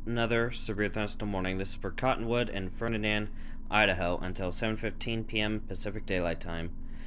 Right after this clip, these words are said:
The, uh, seventy mile an hour winds and two inch hail possible. Cannot rule out hurricane force winds or tornado. Looks like parts of Highway ninety-five is affected by this. And heads up for Nez Perce,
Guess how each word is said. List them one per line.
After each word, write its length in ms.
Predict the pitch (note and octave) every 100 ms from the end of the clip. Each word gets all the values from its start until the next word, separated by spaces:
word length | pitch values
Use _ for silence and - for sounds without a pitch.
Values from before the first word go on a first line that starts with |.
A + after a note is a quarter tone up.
| - -
The, 220 | - A2+ - - - - - - -
uh, 120 | G#2+
seventy 360 | - C#3+ C#3
mile 200 | C3 B2+
an 80 | B2
hour 120 | A#2
winds 300 | G#2+ G#2+ G#2 -
and 200 | A2 A#2+
two 200 | - A2
inch 160 | A2 -
hail 240 | F#2+ F#2+
possible. 640 | - F2+ E2+ F2+ F2 G2 - - - - -
Cannot 320 | - G#2 A2+
rule 140 | A#2 A#2
out 140 | A2
hurricane 360 | A#2 G2+ A2 F#2+
force 280 | G2+ G2+ -
winds 280 | F#2 F2 -
or 220 | F2 F2 E2+
tornado. 520 | - F2 D#2+ D2 D2+ - - -
Looks 160 | F2+ F2
like 160 | G2 -
parts 240 | G#2+ G2
of 80 | F#2+
Highway 420 | G#2+ G#2 G2+ F#2+
ninety-five 1400 | F#2 F#2 F#2 F#2+ F#2 E2+ - - F#2+ G#2 C3 G3 A3 -
is 140 | F#3+
affected 460 | F3+ C#3+ D3 - D3+
by 160 | D3
this. 320 | C#3+ F3 - - - - - - - - - - -
And 160 | A2+
heads 160 | A#2 A#2+
up 140 | B2
for 80 | A2
Nez 240 | G#2 G#2+
Perce, 540 | - - D#3 F#3 -